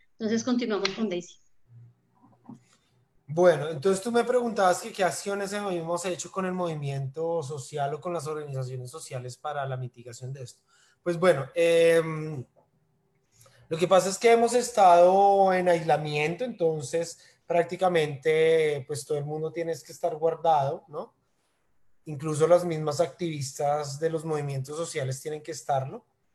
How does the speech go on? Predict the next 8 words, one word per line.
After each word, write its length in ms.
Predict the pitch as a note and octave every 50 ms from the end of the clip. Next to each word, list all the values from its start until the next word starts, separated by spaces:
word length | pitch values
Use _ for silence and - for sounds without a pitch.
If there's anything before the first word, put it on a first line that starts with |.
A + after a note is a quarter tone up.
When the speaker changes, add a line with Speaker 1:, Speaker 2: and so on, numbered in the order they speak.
| _ _ _ _ _ _ _ _ _ _ _ _ _ -
Speaker 2:
Entonces, 1800 | C#3+ D3 D3 C3+ - D#3+ D3+ D3+ D3+ D3+ D3 C#3 C3 - E3+ E3 E3 E3 E3 E3 E3 D#3+ D#3+ D#3 D3+ D3+ D3 C#3+ C#3+ C#3 C#3 C3+ C3+ C3+ B2+ B2+ - -
hemos 280 | D#3+ D#3 E3 D#3+ -
tenido 320 | - F3+ F3 E3 D3+ D3 D3
diálogos 500 | D#3 E3 E3 E3 E3 E3+ E3 F3 E3+ D#3+
virtuales 500 | E3+ D3 C3 - D3+ C#3+ C#3 C#3 C3+ C3+
con 140 | - E3+
las 120 | E3+ D#3+ E3
organizaciones, 920 | E3 D#3 D3+ D#3+ D#3 D3 C#3 C#3 C3+ - C#3 C3+ C3 C#3 E3 G3 - _